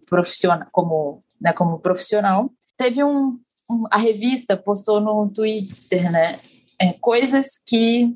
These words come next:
é, o editor gostaria. E aí tinha uma lista. Abismos oceânicos, cefalópodes, biotecnologia e, enfim, tinha várias coisas marítimas ali, né? E a essa altura, várias pessoas,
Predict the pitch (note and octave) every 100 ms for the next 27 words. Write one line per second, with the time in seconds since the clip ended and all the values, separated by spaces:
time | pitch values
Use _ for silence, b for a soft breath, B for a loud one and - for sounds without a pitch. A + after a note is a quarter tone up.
0 | - F#3+ F#3 F3+ F3+ F#3+ G3 G#3+ G#3+ A3+
1 | A3 A#3+ G3 D3 D3+ G3 G#3 A#3+ C#4 D4
2 | E4+ A3 G3 E3 - A#3 A#3+ A#3+ A3+ A3+
3 | A3+ A#3+ B3+ C#4+ C4+ C4 C4 B3 A3+ -
4 | - - A#3 A#3 A3 G#3 G#3+ A3+ - A3+
5 | G3 G#3+ G#3+ G#3 G#3 F#3+ F#3 G#3+ G#3 G#3+
6 | G#3+ G#3 G3 F3+ G3+ A3 A3+ G#3+ G#3 G3+
7 | G3+ G3 G3 F#3+ _ C4 D4+ A3 G#3+ C4
8 | D4 G#4+ G#4 D#4+ C4+ B3 A#3 G#3 G3 G3
9 | F#3 F#3 E3 E3 F3+ F#3 G3 - _ _
10 | F#3+ G3+ A#3 A3+ A3 A#3 A#3 A3+ C#4 -
11 | A#3 - G3+ A3+ G#3 F3+